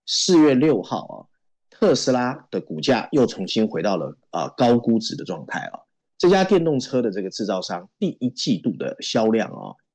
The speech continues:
没有任何地方可以改变投资人根深蒂固的观念。特斯拉上周表示啊，它的产量略低于四十四万一千辆，发货量接近四十二万三千辆啊，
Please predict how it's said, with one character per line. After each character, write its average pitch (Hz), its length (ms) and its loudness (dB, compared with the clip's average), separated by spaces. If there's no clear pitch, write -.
没 135 140 6
有 151 120 6
任 139 140 4
何 120 80 0
地 113 160 -2
方 110 180 -8
可 101 140 -8
以 98 80 -4
改 - 160 -6
变 95 200 -4
投 90 160 -12
资 101 180 0
人 78 280 -4
根 113 180 2
深 110 280 2
蒂 101 120 2
固 87 140 -6
的 - 80 -6
观 90 240 -6
念。 90 180 -8
特 165 160 2
斯 147 120 4
拉 139 140 4
上 127 240 -2
周 117 400 0
表 - 200 -10
示 - 220 -4
啊， - 180 -10
它 - 100 -2
的 123 80 4
产 87 240 -4
量 101 260 -2
略 139 240 6
低 104 220 2
于 82 100 0
四 95 260 0
十 87 60 -4
四 98 220 0
万 85 180 -2
一 80 60 -10
千 85 240 -6
辆， 82 180 -6
发 143 220 2
货 139 160 4
量 107 240 2
接 104 180 0
近 107 220 -2
四 - 220 -2
十 - 160 -4
二 95 160 0
万 87 180 -4
三 92 220 -6
千 82 180 -10
辆 87 200 -4
啊， - 200 -10